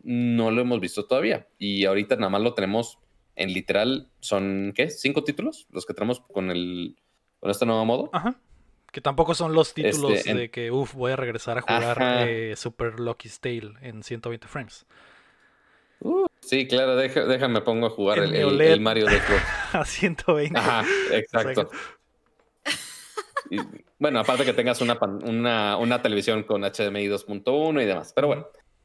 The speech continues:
Speaker 1: el punto es que sí están empezando muy lento con, con esa galería. A ver qué optimizaciones pueden hacer para aumentarlo aún más.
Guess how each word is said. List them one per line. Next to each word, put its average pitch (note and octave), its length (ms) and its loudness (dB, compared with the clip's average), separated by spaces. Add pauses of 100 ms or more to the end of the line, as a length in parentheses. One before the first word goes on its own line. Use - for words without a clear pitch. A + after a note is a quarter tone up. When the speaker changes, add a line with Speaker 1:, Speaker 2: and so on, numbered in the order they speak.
Speaker 1:
el D3 160 2
punto G3+ 420 0
es C3 180 0
que B2+ 560 0
sí - 280 -6
están D#3+ 180 -4
empezando C#3 280 -4
muy B2+ 140 0
lento A#2+ 260 -2
con, G2+ 520 -4
con G#2 180 -2
esa G#2+ 180 -2
galería. G#2 580 -2 (340)
A A2+ 100 2
ver B2+ 280 2
qué - 80 0
optimizaciones A2+ 540 -2
pueden A2 160 0
hacer G2 240 -2
para G2 200 2
aumentarlo G2+ 1080 0
aún G#2+ 280 0
más. G2+ 460 -2